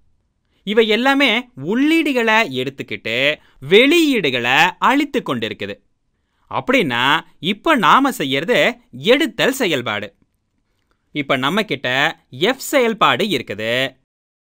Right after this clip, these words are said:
அந்த செயல்பாட்டுல குறை எண் அஞ்சை உள்ளீடு செய்றோம். குறை எண் அஞ்சை F செயல்பாட்டுல உள்ளீடு செஞ்சா, அது நமக்கு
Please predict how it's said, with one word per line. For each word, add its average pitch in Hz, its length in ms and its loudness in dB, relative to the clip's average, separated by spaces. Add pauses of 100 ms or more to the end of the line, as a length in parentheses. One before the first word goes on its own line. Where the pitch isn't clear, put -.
(540)
அந்த 240 360 0
செயல்பாட்டுல 180 640 0 (440)
குறை 294 340 -2 (100)
எண் 220 300 -2
அஞ்சை 151 480 -2 (160)
உள்ளீடு 226 500 0
செய்றோம். 127 360 -2 (760)
குறை 262 360 2
எண் 302 240 0
அஞ்சை 147 400 -2 (340)
F 262 160 0
செயல்பாட்டுல 226 800 0 (100)
உள்ளீடு 139 380 -4
செஞ்சா, 101 440 -6 (1900)
அது 196 240 0
நமக்கு 185 380 0